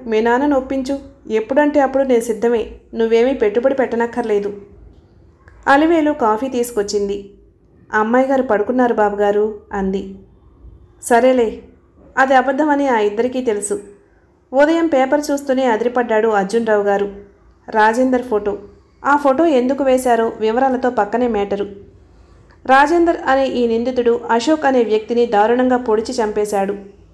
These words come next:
అర్జున్ రావు గారు ఈ వార్తను నమ్మలేకపోయారు. ఆ పేపర్లో ఇంకా కొన్ని వివరాలు రాశారు.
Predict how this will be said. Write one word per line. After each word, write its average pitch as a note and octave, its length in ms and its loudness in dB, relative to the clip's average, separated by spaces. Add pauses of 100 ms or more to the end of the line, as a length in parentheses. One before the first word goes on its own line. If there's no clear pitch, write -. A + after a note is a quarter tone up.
(720)
అర్జున్ B3+ 360 4
రావు D#4+ 160 4
గారు C#4 320 0
ఈ A#3+ 220 -2
వార్తను B3 420 0
నమ్మలేకపోయారు. A3 960 -2 (840)
ఆ A#3+ 100 4
పేపర్లో A#3+ 480 0
ఇంకా B3 320 0
కొన్ని A#3 280 -2
వివరాలు A3 380 0
రాశారు. G#3 500 -2